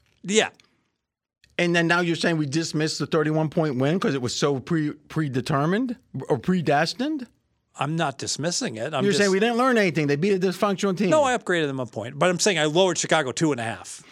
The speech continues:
Speaker 1: It was,
Speaker 2: Okay.
Speaker 1: it was more about Chicago than it was about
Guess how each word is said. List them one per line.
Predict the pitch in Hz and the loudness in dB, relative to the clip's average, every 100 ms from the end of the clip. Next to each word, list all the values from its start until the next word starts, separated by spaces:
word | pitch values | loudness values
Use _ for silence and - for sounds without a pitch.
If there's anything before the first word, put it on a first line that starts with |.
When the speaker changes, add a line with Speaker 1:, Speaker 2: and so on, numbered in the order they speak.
| - 156 | -8 0
Speaker 1:
It | |
was, | 151 262 | 0 2
Speaker 2:
Okay. | 226 | 0
Speaker 1:
it | |
was | 151 123 | 0 -2
more | 175 247 262 220 190 190 151 | 2 4 4 4 2 0 -2
about | 139 156 147 - - - _ _ | 2 2 2 -2 -14 -20 _ _
Chicago | - 151 - 190 170 135 117 110 - _ | -6 -4 0 0 2 0 0 -4 -10 _
than | 135 | -6
it | 123 | -2
was | 131 127 - - | 0 0 -4 -8
about | - 117 117 117 | -6 -4 -4 -6